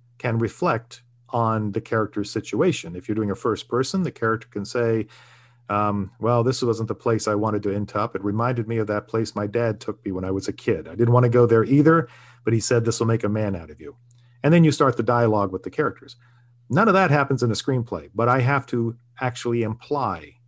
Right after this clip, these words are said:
every bit of that through either dialogue or action. There is no background narrative. It all happens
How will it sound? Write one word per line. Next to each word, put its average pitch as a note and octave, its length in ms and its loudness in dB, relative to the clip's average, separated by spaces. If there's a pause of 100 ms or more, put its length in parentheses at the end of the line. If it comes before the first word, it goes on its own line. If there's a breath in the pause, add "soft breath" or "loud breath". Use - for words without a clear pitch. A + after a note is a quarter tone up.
every C#3+ 400 2
bit C3 280 2
of F#2+ 160 -2
that E2+ 360 -12 (720)
through A#2+ 140 -2
either A#2 220 0
dialogue A#2 600 2
or G#2 180 -4
action. - 360 -10 (1120)
There A2 160 2
is C3 160 4
no A#2 440 2 (720)
background A#2 640 0
narrative. G#2+ 500 -4
It A2 140 -2
all A#2+ 200 2
happens A2 520 -4